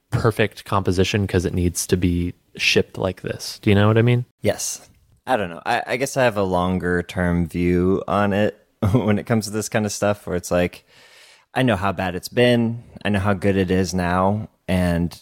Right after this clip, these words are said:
Speaker 2: I, I see that trajectory, and it can only get better in the future. And the teams behind the tools we use are actively working on these things and actively being transparent about what they're doing, <laughs> right? So, yeah, I'm not, I'm not worried, but I,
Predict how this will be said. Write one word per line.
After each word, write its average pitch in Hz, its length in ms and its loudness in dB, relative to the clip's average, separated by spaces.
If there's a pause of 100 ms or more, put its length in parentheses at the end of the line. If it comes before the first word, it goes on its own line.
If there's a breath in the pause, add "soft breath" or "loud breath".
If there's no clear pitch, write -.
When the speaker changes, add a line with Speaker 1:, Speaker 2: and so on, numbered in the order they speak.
Speaker 2:
I, 82 200 0 (100)
I 87 120 2
see 90 260 -2
that 82 200 0
trajectory, 76 600 -2
and 67 320 -4
it 67 180 -4
can 85 120 -4
only 78 160 0
get - 140 -8
better 78 220 0
in 78 80 0
the 76 80 -2
future. 90 560 -2
And 87 260 -2
the 87 140 -10
teams 131 460 0
behind 104 440 -2
the 95 140 -6
tools 110 420 -2
we 104 140 -2
use 107 340 0
are 87 160 -2 (120)
actively 101 520 -6
working 95 380 -4
on 95 140 -2
these 98 200 -4
things 104 300 0
and 90 140 -10
actively 107 520 -6
being 101 220 -4
transparent 117 720 -4
about 90 300 0
what 87 140 -2
they're 90 140 -2
doing, 92 540 -2
<laughs> - 80 -20
right? 98 260 -2 (480 soft breath)
So, 92 380 0 (240)
yeah, 95 200 -2
I'm 117 120 0
not, 107 320 -2
I'm 113 100 0
not 117 160 2
worried, 92 400 0 (180)
but 95 140 -4
I, 104 60 2